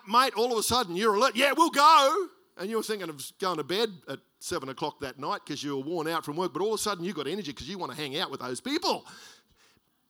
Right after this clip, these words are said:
If you love Jesus and you're called in ministry and you're a life group leader or you're working really hard during the week and you think, "Oh, life group's on," then all of a sudden you think, "Wow, what an opportunity to come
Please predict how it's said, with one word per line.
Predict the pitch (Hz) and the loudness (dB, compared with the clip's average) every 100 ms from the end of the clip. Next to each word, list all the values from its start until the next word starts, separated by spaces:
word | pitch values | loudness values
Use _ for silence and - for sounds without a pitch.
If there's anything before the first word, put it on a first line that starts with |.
| _ - _ _ _ _ _ _ _ - | _ -20 _ _ _ _ _ _ _ -14
If | 156 | -6
you | 240 | -2
love | 247 226 165 | 2 2 2
Jesus | 233 269 - | -2 0 -2
and | 185 | -2
you're | 196 214 | 0 0
called | - 233 226 175 180 - _ _ - | 2 4 4 2 -2 -10 _ _ -6
in | 175 | -2
ministry | 196 233 - 196 175 | 0 0 0 0 0
and | |
you're | 175 175 | 0 2
a | |
life | 165 208 226 - | 4 4 4 2
group | 190 180 | 0 2
leader | 185 165 156 | 2 2 0
or | 147 - _ - | -2 -4 _ -2
you're | 185 | 0
working | 185 226 220 196 | 4 4 4 0
really | 214 214 | 2 4
hard | 190 214 214 | 6 6 6
during | 208 | 2
the | 190 | 2
week | 208 220 - - _ _ | 4 2 0 -18 _ _
and | 160 | -6
you | 175 | -4
think, | 180 - - | -4 -8 -10
"Oh, | 165 147 | -8 -6
life | 139 180 180 | -6 -8 -8
group's | 180 180 143 | -10 -8 -8
on," | 98 | -8
then | 117 139 | -6 -2
all | 170 | -2
of | |
a | 151 | -2
sudden | 165 147 | -6 -8
you | 135 | -8
think, | 147 123 120 | -8 -8 -10
"Wow, | 139 143 | -8 -8
what | 139 175 | -8 -6
an | |
opportunity | 180 - - 156 147 | -6 -8 -10 -10 -10
to | 120 | -10
come | 143 131 | -8 -8